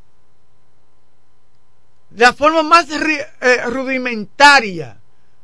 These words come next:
y más asquerosa para producir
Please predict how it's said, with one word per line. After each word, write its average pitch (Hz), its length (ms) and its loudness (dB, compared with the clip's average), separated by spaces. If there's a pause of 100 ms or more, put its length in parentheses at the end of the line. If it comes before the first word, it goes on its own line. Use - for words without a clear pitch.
(400)
y 202 100 -8
más 262 300 2
asquerosa 240 760 4
para 214 300 4
producir 214 760 4